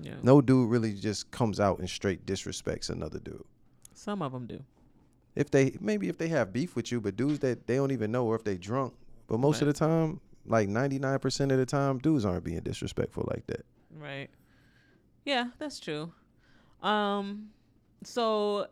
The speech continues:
Speaker 1: that's talking about insecurities in our relationship, or I guess lack of <laughs> insecurities in our relationship. But now let's talk about others' relationship and maybe how we can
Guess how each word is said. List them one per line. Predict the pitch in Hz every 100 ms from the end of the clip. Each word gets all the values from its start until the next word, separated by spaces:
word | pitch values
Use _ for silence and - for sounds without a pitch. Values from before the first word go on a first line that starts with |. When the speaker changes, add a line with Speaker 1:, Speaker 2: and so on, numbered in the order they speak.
| _ _ _ 180
Speaker 1:
that's | 202 269 - - - _ _ _ _ _ _ _ -
talking | - 170 170
about | 151 147
insecurities | 143 156 160 147 151
in | 147 143 147 _ _ _ _ -
our | 143 151
relationship, | 139 131 - - 127 -
or | 139
I | 139
guess | 135 -
lack | 139 127 -
of | 123 123
<laughs> | -
insecurities | 131 - - 185 156 147 -
in | 135
our | 147 170
relationship. | 147 139 147 147 139 135 - - - -
But |
now | 165 165
let's | 170 160
talk | - 151
about | 151 156
others' | - 143 80 73 151 143
relationship | 139 147 - - 139
and | 139
maybe | 139 139
how | 143 156 139
we | 143 143
can | - 156 143 135 135